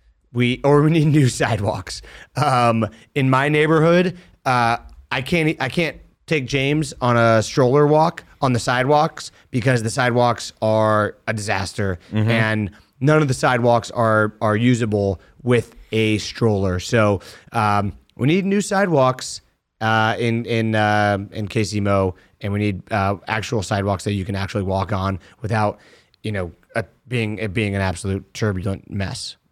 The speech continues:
Speaker 2: Okay. Uh, I, I like that. I agree there. Um, I'm gonna go with my meat number two here. Uh, a New Year's resolution here. Uh, do something cool with the bridge.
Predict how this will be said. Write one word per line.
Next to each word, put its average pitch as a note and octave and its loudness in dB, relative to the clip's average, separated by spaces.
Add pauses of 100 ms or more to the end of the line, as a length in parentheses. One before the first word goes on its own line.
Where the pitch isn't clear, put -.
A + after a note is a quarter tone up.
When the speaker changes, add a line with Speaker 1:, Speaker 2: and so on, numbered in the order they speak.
(160)
Speaker 2:
Okay. G#2 0 (360)
Uh, A2+ -8
I, G#2+ 2
I G#2+ -2
like G#2 -2
that. G2 0
I G2 0
agree G2 -2
there. F#2+ 0
Um, A2 2 (480)
I'm A#2 -6
gonna D3 0
go D3+ 4
with C#3+ 4
my C#3+ 2
meat D3 0
number C#3 2
two C#3+ 0
here. C#3 2 (400)
Uh, A2 4 (340)
a A2 -8
New A2 -2
Year's A2+ 0
resolution A2 0
here. A2+ 0 (300)
Uh, C3 4 (580)
do E3 0
something F3 0
cool E3+ 2
with D3+ 0
the C#3+ -2
bridge. C3 -2